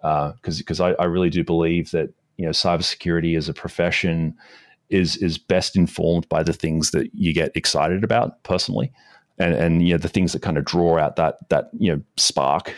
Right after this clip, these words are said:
of, of interest, that spark of being able to think creatively and, and work in the way that we do to outsmart the adversary. That's why we're all here. So being able to look around into as many different domains as you've got time to, uh, and, and work out where that connection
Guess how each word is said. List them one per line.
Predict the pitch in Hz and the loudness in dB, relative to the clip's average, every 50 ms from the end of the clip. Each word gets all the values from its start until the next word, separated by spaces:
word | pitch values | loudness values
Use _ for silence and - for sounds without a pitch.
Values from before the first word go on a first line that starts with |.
| - - | -8 -6
of, | - 80 76 - | -6 -6 -6 -4
of | - 90 85 82 - | -2 -2 -2 0 0
interest, | 107 104 98 92 92 90 - | 0 2 2 0 -2 -2 -2
that | - 76 - - | -4 -4 -4 -6
spark | - - 95 87 85 82 - | -4 -2 0 0 0 -2 -4
of | 82 | -4
being | - 82 80 80 | -2 -2 0 0
able | 78 80 78 71 | 0 0 -2 -2
to | - | -4
think | - - 85 78 | -4 -4 -4 -4
creatively | - - 82 80 78 80 80 82 78 85 80 80 80 78 78 | -4 -4 -2 0 0 0 0 -2 -2 -4 -4 -4 -4 -4 -6
and, | 78 78 80 - | -8 -10 -8 -8
and | 90 82 80 78 80 | -8 -6 -6 -6 -4
work | 82 80 78 - | -4 -4 -2 -2
in | 92 85 | -4 -4
the | 80 80 | -4 -2
way | 80 78 78 | -2 -2 -4
that | 76 - | -4 -6
we | 82 | -6
do | 73 85 82 | -2 -2 -2
to | 80 76 - - | -2 -2 -4 -4
outsmart | 76 78 - - - - 82 76 - | -4 -2 -2 -2 -4 -2 -4 -4 -4
the | 76 78 | -4 -2
adversary. | 76 82 73 85 87 - - 71 67 65 71 92 | -2 -2 -2 -2 -4 -2 -2 -2 0 0 -2 -2
That's | - - - - - - - _ | -4 -4 -4 -6 -6 -6 -10 _
why | - 90 85 82 78 | -6 -2 0 0 2
we're | 80 85 80 76 | 0 0 -2 -2
all | 69 67 | -4 -6
here. | - - 87 76 71 - - _ _ - _ _ _ | -6 -6 -6 -6 -6 -8 -12 _ _ -20 _ _ _
So | - - - 80 80 82 - - - 131 - _ | -6 -2 0 0 0 0 -4 -8 -14 -14 -6 _
being | - 92 90 87 | 0 0 2 2
able | 87 85 82 | 0 0 0
to | 82 | 2
look | 87 98 95 - | 2 0 0 0
around | 90 85 85 85 85 85 | 0 0 0 0 0 0
into | 87 82 - 82 80 | 0 0 0 0 -2
as | 80 78 - | -2 -2 0
many | 90 90 90 82 | 0 2 2 0
different | 85 - - 85 78 | 0 -2 -2 -2 0
domains | - 82 82 82 85 87 85 78 | 0 0 2 2 2 0 0 0
as | 82 80 - | -2 -4 -4
you've | - 80 76 | -6 -4 -4
got | 78 71 - | -4 -4 -4
time | - - 95 113 147 143 | -2 -2 0 2 2 2
to, | - - 78 76 76 80 - _ _ _ _ _ _ _ _ | 0 0 -2 -2 -4 -6 -8 _ _ _ _ _ _ _ _
uh, | - 85 82 82 80 - | -2 0 2 2 2 0
and, | 85 85 87 - | 0 -2 0 0
and | - 87 82 78 | 0 -2 0 0
work | 85 90 90 - | 0 0 0 0
out | 104 87 73 | -2 -2 0
where | 82 85 | -2 -2
that | 82 78 69 - | -2 -2 -4 -4
connection | - 87 87 80 - - - 90 82 78 76 78 87 | -4 -4 -4 -2 -2 -4 -4 -2 -4 -4 -6 -8 -12